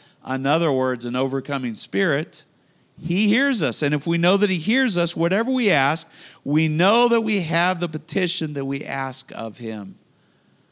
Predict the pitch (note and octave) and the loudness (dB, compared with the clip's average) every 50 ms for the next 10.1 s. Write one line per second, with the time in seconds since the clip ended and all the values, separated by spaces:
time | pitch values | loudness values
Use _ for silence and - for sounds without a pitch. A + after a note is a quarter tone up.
0 | _ _ _ _ _ _ _ - - C#3+ E3 D3+ - D3+ C#3+ B2+ A#2 G#2+ G2 - | _ _ _ _ _ _ _ -6 -6 -6 -6 -4 -4 -2 -2 -2 -4 -4 -8 -10
1 | _ _ _ _ _ B2+ D3+ F3 E3+ C#3+ B2 B2+ A#2 A2 - - B2+ B2+ C3+ D3 | _ _ _ _ _ -4 -2 -2 -2 -2 -2 -2 -4 -2 -4 -4 -2 -2 -2 -2
2 | D#3+ F3+ F3+ - _ _ _ _ _ _ _ - - B2+ C#3+ D3+ D#3+ D#3+ E3 E3 | -4 -6 -8 -12 _ _ _ _ _ _ _ -8 -4 -4 -2 -2 0 0 0 0
3 | E3 D#3 C#3+ C#3+ C#3+ C#3+ C3 - - D#3+ D#3 D#3 D#3 D3 D3 D3 D3 - - C3+ | 0 0 -2 -2 -4 -4 -6 -6 -4 -4 -4 -4 -6 -6 -6 -6 -6 -6 -4 -4
4 | D#3 F3+ F3 D#3 C#3+ C3+ - C#3+ C3+ C3+ C3 C3 C3+ B2 A#2 A2+ A#2+ C3 C3 C3+ | -4 -2 -2 -4 -4 -4 -6 -6 -6 -6 -6 -6 -6 -8 -8 -6 -4 -4 -2 -2
5 | C#3 B2+ A#2+ G#2+ - - - E3 E3 D3+ D3+ C#3+ C#3 C#3+ C3 C3 B2+ B2 A#2 G#2+ | -2 -4 -4 -6 -6 -6 -6 -6 -6 -6 -6 -6 -4 -4 -6 -6 -6 -8 -10 -10
6 | - - B2+ B2 A#2 G#2+ - A2+ G#2+ G#2 G2+ A2+ A2+ A#2 A#2 G#2+ - B2 A2+ A2 | -10 -8 -6 -6 -6 -6 -8 -8 -8 -8 -8 -8 -8 -8 -8 -8 -8 -8 -6 -6
7 | G#2+ G#2 G#2 G#2+ G2+ G2 G2 - - G2+ G2 F#2+ F#2 - - - A2+ A2 G2+ - | -6 -6 -4 -6 -6 -8 -10 -12 -12 -12 -10 -10 -12 -12 -12 -8 -8 -8 -8 -10
8 | _ - - - - _ _ _ - D#3+ D#3+ D3+ - - D3+ D#3+ E3 E3+ F3+ F3+ | _ -20 -20 -20 -20 _ _ _ 0 0 0 0 -2 -6 -2 -2 0 0 0 0
9 | E3 D3+ C#3+ D#3 E3 D3+ C#3+ B2+ B2+ A#2+ A#2+ A#2 A2+ A2+ B2 C3+ C3+ C3 A#2 G#2 | 0 0 0 0 0 0 0 -2 -4 -4 -4 -6 -8 -6 -6 -6 -4 -4 -6 -8
10 | - | -12